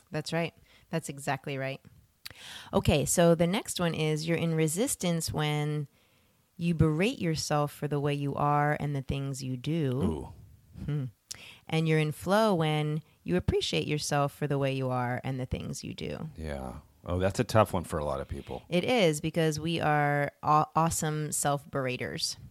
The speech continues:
Speaker 2: Right.
Speaker 1: Self-floggers. This, I don't know what that's about.
Speaker 2: Yeah.
Speaker 1: I think it might have to do with, like, if we flog ourselves, then we protect ourselves from other people that wanna flog us.
Speaker 2: Mm-hmm.
Speaker 1: We beat them to the punch kind of
Speaker 2: Right,
Speaker 1: thing. <laughs>
Speaker 2: right.
Speaker 1: Pun intended.
Speaker 2: <laughs>
Speaker 1: But, um,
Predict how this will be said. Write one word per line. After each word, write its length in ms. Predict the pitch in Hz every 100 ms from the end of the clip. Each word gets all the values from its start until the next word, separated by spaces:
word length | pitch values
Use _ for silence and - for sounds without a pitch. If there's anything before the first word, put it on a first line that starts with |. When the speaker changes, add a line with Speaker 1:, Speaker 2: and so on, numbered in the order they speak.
| - -
Speaker 2:
Right. 200 | 131 104
Speaker 1:
Self-floggers. 760 | 123 151 - 143 131 127 143
This, 280 | 143 156 -
I 160 | - 185
don't 100 | 196
know 140 | 185
what 200 | 175 170
that's 200 | 175 170
about. 400 | 170 151 147 170
Speaker 2:
Yeah. 120 | 165 -
Speaker 1:
I 20 |
think 240 | 156 -
it 80 | 151
might 180 | 143 143
have 140 | 143 143
to 80 |
do 220 | 135 135 135
with, 200 | 131 131 -
like, 160 | 131 147
if 120 | 151
we 100 | 151
flog 300 | 156 147 139
ourselves, 340 | 139 143 139
then 340 | 135 131 131 -
we 100 | 135
protect 340 | - 143 135
ourselves 460 | 135 135 123 131 -
from 280 | 120 127 143
other 220 | 151 156
people 260 | 185 185 202
that 200 | 202 - -
wanna 180 | 202 196
flog 280 | 202 196 202
us. 200 | 233 -
Speaker 2:
Mm-hmm. 320 | 104 87 92 110
Speaker 1:
We 100 | 175
beat 240 | 165 165 160
them 160 | 156
to 100 | 160
the 80 | 143
punch 320 | - 139 -
kind 140 | 180 113
of 80 |
Speaker 2:
Right, 380 | 117 117 123 117
Speaker 1:
thing. 80 | 117
<laughs> 40 |
Speaker 2:
right. 280 | 117 117 110
Speaker 1:
Pun 180 | - 156
intended. 420 | 151 151 143 147 - - 147 -
Speaker 2:
<laughs> 340 | 143 - -
Speaker 1:
But, 360 | 208 214 190 156
um, 420 | 175 175 170